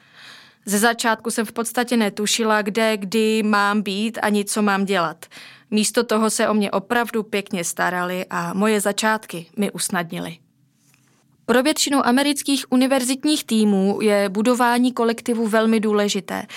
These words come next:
Proto se pořádají různé seznamovací akce, jezdí se na kempy, aby se tým stmelil.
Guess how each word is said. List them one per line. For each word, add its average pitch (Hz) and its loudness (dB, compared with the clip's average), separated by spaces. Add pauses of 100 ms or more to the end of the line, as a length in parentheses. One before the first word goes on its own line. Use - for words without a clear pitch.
(460)
Proto 233 2
se 247 2
pořádají 226 2
různé 214 2
seznamovací 202 0
akce, - -4
jezdí 196 0
se 202 0
na 190 2
kempy, 214 0
aby 190 -2
se 202 -4
tým 196 0
stmelil. 175 -2